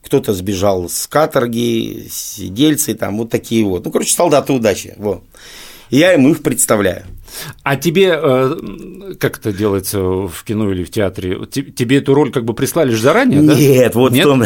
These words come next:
Speaker 1: <laughs> вот, э, вот в, в этом-то вся загвоздка, что у нас-то в театре мы сначала читаем пьесу, потом мы, э, как некий такой мы называем застольный период, э, читаем по ролям, потом уже выходим на сцену. Ну, мы,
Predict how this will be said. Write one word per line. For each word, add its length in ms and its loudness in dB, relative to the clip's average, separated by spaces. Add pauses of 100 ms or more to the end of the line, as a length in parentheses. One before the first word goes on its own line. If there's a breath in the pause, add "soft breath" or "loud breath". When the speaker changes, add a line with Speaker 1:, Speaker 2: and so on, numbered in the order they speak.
Speaker 1:
<laughs> 200 2
вот, 260 2
э, 200 0
вот 280 -4
в, 420 -4
в 80 -2
этом-то 320 -2
вся 180 -2
загвоздка, 500 0
что 180 -4
у 60 0
нас-то 320 -2
в 60 -14
театре 300 -2
мы 100 -6
сначала 420 0
читаем 720 -8
пьесу, 640 -2 (400 loud breath)
потом 300 2
мы, 340 2 (360 loud breath)
э, 300 -2 (440)
как 200 -6
некий 340 -4
такой 300 -6
мы 120 -2
называем 580 -4
застольный 560 2
период, 640 0 (140)
э, 200 -8
читаем 400 0
по 120 2
ролям, 360 2
потом 300 0
уже 160 -2
выходим 400 -2
на 80 -4
сцену. 540 0 (220 loud breath)
Ну, 140 6
мы, 240 6